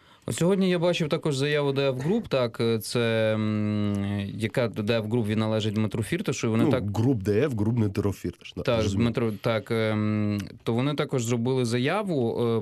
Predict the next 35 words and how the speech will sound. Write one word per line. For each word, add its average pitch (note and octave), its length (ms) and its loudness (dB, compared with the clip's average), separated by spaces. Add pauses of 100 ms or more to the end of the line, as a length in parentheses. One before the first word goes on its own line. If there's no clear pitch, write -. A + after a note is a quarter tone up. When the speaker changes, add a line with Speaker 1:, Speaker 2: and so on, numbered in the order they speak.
Speaker 1:
про A#2 140 0
те, C#3 260 0
що A2+ 640 0
це A#2+ 140 -2
рішення A2+ 480 0
якби G#2+ 260 0
є A2 200 2
популістським, A#2+ 840 -2
і, A2 300 0
в G#2 100 -2
принципі, B2 400 -4
вони A#2 200 2
виступають A#2 560 0
за A2 220 0 (360)
абонплату. A#2 680 0
На A#2 100 2
твою D3+ 240 -2
думку, D3+ 340 -2
чи, B2+ 140 -2
наприклад, B2+ 440 -2
чи A#2+ 200 -2
не A#2+ 100 2
можна D#3 280 0
говорити C3 460 0
там, A#2+ 360 2
е, G#2+ 480 0 (500)
про A#2 120 0
те, D3 300 -2
що A2+ 260 -2
от A2 120 -2
Фірташу A#2 420 -4
було A2 260 0
вигідно D3+ 460 0
це A2 120 -2
все, G2+ 260 -2